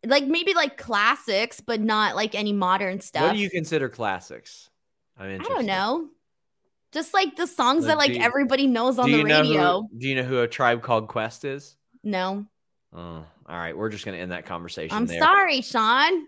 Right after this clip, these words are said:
Speaker 2: Chris Peters says,
Speaker 1: People
Speaker 2: "Greek
Speaker 1: listen
Speaker 2: wed-,
Speaker 1: to different things.
Speaker 2: Greek weddings
Speaker 1: <laughs>
Speaker 2: pin money."
Speaker 1: What, hold on. Whatever you would consider rap on the radio, like, top forty, that's me.
Speaker 2: Okay.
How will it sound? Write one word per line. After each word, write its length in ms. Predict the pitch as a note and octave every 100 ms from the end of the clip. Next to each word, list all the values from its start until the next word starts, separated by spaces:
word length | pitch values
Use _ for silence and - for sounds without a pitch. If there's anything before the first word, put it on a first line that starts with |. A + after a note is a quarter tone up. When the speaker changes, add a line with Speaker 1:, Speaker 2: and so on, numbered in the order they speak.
| -
Speaker 2:
Chris 180 | F3+ -
Peters 380 | F#3 E3 D3
says, 260 | - D3+ C#3
Speaker 1:
People 120 | C#4+
Speaker 2:
"Greek 180 | C#3 F#4
Speaker 1:
listen 120 | F4+ A3+
Speaker 2:
wed-, 200 | E4 F4
Speaker 1:
to 160 | E4
different 400 | D#4+ F#4 F4+ F4
things. 500 | D4+ F4+ F4+ B3 A#3 G#3 _ A#2 - -
Speaker 2:
Greek 320 | D#3 D#4 G3+
weddings 400 | D3+ D3 D3 D3 D#4
Speaker 1:
<laughs> 40 |
Speaker 2:
pin 220 | D#3 C#3+
money." 240 | C3+ C3+ F#4
Speaker 1:
What, 180 | G4+ -
hold 180 | E4
on. 280 | D#4 C4 B3 A4+ F#4
Whatever 320 | D4+ E4 E4+
you 180 | F4+ F4
would 140 | F4 -
consider 480 | C#4 - C4 C4+
rap 340 | G#3 F3+ A#3+ B3+
on 140 | B3
the 100 | A#3
radio, 380 | G#3 A3 A#3+ C4
like, 160 | A#3+ A3+
top 320 | - A3 G#3+
forty, 500 | A3+ G#3+ C4+ D4 F#4+ _ _
that's 280 | A3 A3 -
me. 300 | G3+ F#3 F#3+ -
Speaker 2:
Okay. 200 | E3